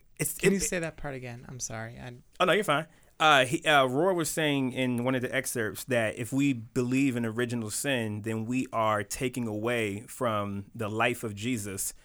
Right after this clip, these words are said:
Speaker 1: as if it wasn't, as if he didn't live a perfect life, or as if he didn't, uh, uh, wasn't this example that we need to follow. And that's where I disagreed with, because, um, I feel like he's not giving,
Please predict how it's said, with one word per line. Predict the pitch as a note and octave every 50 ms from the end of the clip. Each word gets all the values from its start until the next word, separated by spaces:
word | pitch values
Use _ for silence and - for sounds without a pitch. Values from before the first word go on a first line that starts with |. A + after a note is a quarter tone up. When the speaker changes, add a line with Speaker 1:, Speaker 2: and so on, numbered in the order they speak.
| - _ _ -
Speaker 1:
as | - A2+ A2 G#2+ G2+
if | A#2 A2+ G#2+ - -
it | A#2+ A2+ A2
wasn't, | A2+ A#2+ A#2+ B2 A2+ A2+ A2+ G#2+ G2+ - - -
as | A#2+ A#2 A2+
if | B2 A2+ -
he | B2 A#2
didn't | B2 B2 A#2+ A2 A2
live | A2+ G#2+
a | A2 G#2
perfect | - A#2+ A#2 - - A2 -
life, | G#2+ G#2+ G#2 G2+ G#2 - -
or | - G#2 G2+
as | G2+ G2+ -
if | A2 G#2 -
he | - A2+
didn't, | G#2 G2+ A2+ A2 A2 G#2+ G2+ E2 - - - - - - - - -
uh, | G2+
uh, | G#2 G2 F#2 F2+ D2 B1+ G#1+ A1+ G#1 - - - G#2 G2+ F#2 E2+ C#2 A1 G1+ G1+ - -
wasn't | - A2 A2+ B2 A#2+ B2 B2 A2+
this | A#2+ A2 - B2+
example | G#2+ G2+ G#2 G#2 A#2+ B2+ A#2+ - - G#2+ F#2+ F#2+ G2 A2+ G#2+
that | A2+ A2 G#2 F#2+
we | A2 A#2 A#2
need | A2 G#2+ G2+
to | - G#2+
follow. | G#2 - A2+ G#2+ F#2 C#2+ A#1 C2 - _ _ - - - - - _
And | - C#3 C3+ C3 B2 A#2+ A2+ A2
that's | B2+ C#3+ C#3+ -
where | D3 C#3 B2+
I | B2
disagreed | A#2+ A#2 B2+ A#2 - B2 A2+ A2+ B2+ C#3+ C#3 A#2+
with, | G#2+ A2+ A2 E2+ F#2+ -
because, | A2+ G#2+ - A#2+ A2 G#2 G2+ G2+ G2+ G2 - -
um, | - A2+ A2 G#2 G2+ F#2+ F#2 F#2+ - G#2 A2 - _ _ _ - - - _ _ _ _ _ - _ _ - -
I | B2+ C#3+ C#3+
feel | - - D3
like | C#3 C3+ B2 B2 A#2
he's | C#3+ C#3+ C3 B2
not | B2+ C#3 C3 B2 A2+ A#2+
giving, | A2 C3+ C#3 B2+ B2 A#2+ A#2 A2+ -